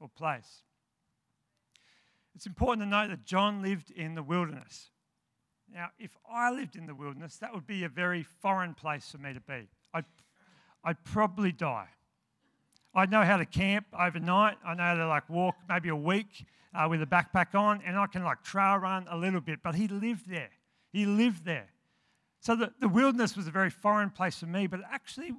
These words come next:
was important to note it wasn't for John. It wasn't a foreign place, yet his voice into that space was helping people that had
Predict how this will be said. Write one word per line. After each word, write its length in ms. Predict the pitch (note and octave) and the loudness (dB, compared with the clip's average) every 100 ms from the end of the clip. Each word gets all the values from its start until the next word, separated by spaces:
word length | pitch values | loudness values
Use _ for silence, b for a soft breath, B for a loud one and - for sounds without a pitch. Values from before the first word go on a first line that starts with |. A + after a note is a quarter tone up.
| - | -10
was 180 | B3 E3+ | -8 -6
important 360 | G3 G3 G3+ | -4 -4 -4
to 40 | F3+ | -4
note 220 | E3+ F3+ | -4 -4
it 100 | E3 | -2
wasn't 480 | D#3+ G3 F#3 C4 - | 2 2 0 -8 -12
for 80 | |
John. 360 | E3+ E3 G#3+ E3+ - _ _ _ _ _ _ _ | -8 -2 -2 -2 -8 _ _ _ _ _ _ _
It 120 | F#3+ G3 - | -6 -6 -4
wasn't 400 | G3 A3+ G#3 G3 | 2 2 2 -2
a 60 | |
foreign 400 | F3+ - F#3 F3 | -2 4 4 4
place, 460 | D3+ - F#3+ D#3+ - | 0 2 2 2 0
yet 480 | F3 G#3+ E3+ - - b b b | 2 2 2 -6 -20 b b b
his 220 | F3+ D#3+ | -4 -4
voice 420 | B2+ G3 A3+ - | -2 2 2 0
into 260 | - A3+ A#3+ | 0 0 2
that 240 | G#3 E3 | 2 -2
space 580 | - - D3+ C3 D#3+ - | -4 -6 -4 -2 -4 -8
was 180 | F3+ F#3+ | -6 0
helping 420 | D#3 G#3 G#3 G#3 | 2 2 0 -4
people 520 | - F3 - D#3+ D#3+ b b b b | -4 -6 -6 -8 -8 b b b b
that 180 | F3+ E3 | -2 -2
had 380 | A2 E3 E3+ | 0 0 0